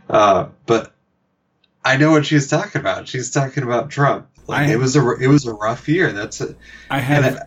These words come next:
Speaker 1: I, I do feel bad for, for people in, in that sense. And I think, um, you know, I've certainly felt the, I don't needle people <laughs> about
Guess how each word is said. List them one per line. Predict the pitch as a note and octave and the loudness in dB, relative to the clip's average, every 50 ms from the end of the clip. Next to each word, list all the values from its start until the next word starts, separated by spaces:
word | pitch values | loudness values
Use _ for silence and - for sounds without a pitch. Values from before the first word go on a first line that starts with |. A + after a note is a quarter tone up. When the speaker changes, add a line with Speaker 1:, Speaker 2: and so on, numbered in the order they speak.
| _ - | _ -8
Speaker 1:
I, | - - | -4 -4
I | - | -4
do | A#2+ - F3 D#3+ | -4 -4 -6 -6
feel | - - - - | -2 0 0 2
bad | - - G#2+ A2+ C#3+ F#3 F#3+ E3 - | 2 0 0 2 2 2 0 0 -2
for, | - - A2+ G#2 G#2 A2+ - - - | -2 0 2 2 2 0 -4 -6 -6
for | - A#2+ A2 | -4 -4 -2
people | G#2 - B2+ - - A2+ A2 | -2 -2 -2 0 2 2 2
in, | G#2+ G#2+ G#2+ G#2+ G#2+ - - | 2 0 -2 -4 -6 -6 -6
in | A2+ A2+ G#2+ | -6 -2 0
that | A#2 B2 A#2+ - - | 0 0 0 0 0
sense. | - D3+ C#3+ C3+ A#2+ - | 2 2 2 2 2 -2
And | - A#2 A#2 | -2 0 2
I | A2+ A2 | 2 2
think, | - - C3+ A#2+ A2+ - - _ _ _ _ _ _ _ _ _ _ _ _ - | 2 0 0 -2 -2 -4 -12 _ _ _ _ _ _ _ _ _ _ _ _ 0
um, | - A#2 A2+ G#2 G2 F#2+ F2+ - - - _ _ _ _ _ _ _ _ _ _ _ _ - | 2 2 2 2 0 -2 -6 -10 -14 -20 _ _ _ _ _ _ _ _ _ _ _ _ -4
you | C#3+ C#3 | 0 0
know, | B2+ G#2+ - | 0 0 2
I've | A2 A2 C#3+ F3+ - | 2 2 2 2 2
certainly | - A3 F3+ B2 A2 G#2+ G2 | 0 0 0 0 0 -4 -8
felt | - - A2+ A2 G2+ - - _ | -8 -6 -4 -4 -4 -6 -8 _
the, | - G2+ G2 G2 G2 - - _ _ _ _ _ _ _ _ _ _ _ _ _ _ _ _ _ _ _ _ _ _ _ - - - - _ _ - | -8 -6 -6 -6 -6 -8 -10 _ _ _ _ _ _ _ _ _ _ _ _ _ _ _ _ _ _ _ _ _ _ _ -20 -20 -20 -20 _ _ -2
I | A2 A#2 C#3+ | 0 4 4
don't | E3+ D#3 B2 A2 A2 | 4 4 2 0 -2
needle | A2 A2+ A#2 A2+ A2+ G#2 | -2 -2 0 2 0 0
people | - - - - A2+ A2 - A2+ A2 | -2 -6 -4 -2 -2 0 2 2 0
<laughs> | |
about | F#2+ - - - - - C#3+ D3 | 0 0 -4 -4 0 0 0 0